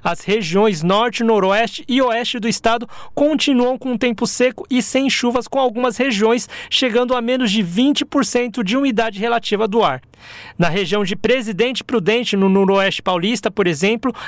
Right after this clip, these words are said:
há previsão que as temperaturas alcancem trinta e nove graus e que a umidade fique entre treze e quinze por cento. Por essa razão, os oitenta parques estaduais e unidades de conservação ambiental continuam fechadas para a visitação do público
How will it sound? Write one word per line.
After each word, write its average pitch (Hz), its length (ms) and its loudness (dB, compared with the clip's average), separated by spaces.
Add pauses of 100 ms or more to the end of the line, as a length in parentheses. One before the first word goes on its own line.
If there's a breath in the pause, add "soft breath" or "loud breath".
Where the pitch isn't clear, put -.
há 269 160 0
previsão 254 500 -2
que - 100 -4
as 240 120 -4
temperaturas 240 720 -2
alcancem 226 560 0
trinta 269 400 -2
e 262 80 0
nove 233 240 0
graus 208 340 0 (300 loud breath)
e 254 100 0
que 262 120 0
a 262 40 4
umidade 233 460 0
fique - 320 -4
entre 220 300 0
treze 254 560 0
e 262 100 0
quinze 220 340 2
por 233 200 -2
cento. 139 440 -2 (680 loud breath)
Por 170 140 2
essa 196 260 2
razão, 185 400 2
os 196 100 0
oitenta 220 400 0
parques 226 440 -4
estaduais 233 640 0
e 233 40 -2
unidades 226 440 0
de 202 120 -10
conservação 220 760 0
ambiental 247 640 2 (220 loud breath)
continuam 269 600 2
fechadas 240 680 0
para 233 200 2
a - 20 0
visitação 233 580 -2
do 240 80 -4
público 240 460 -2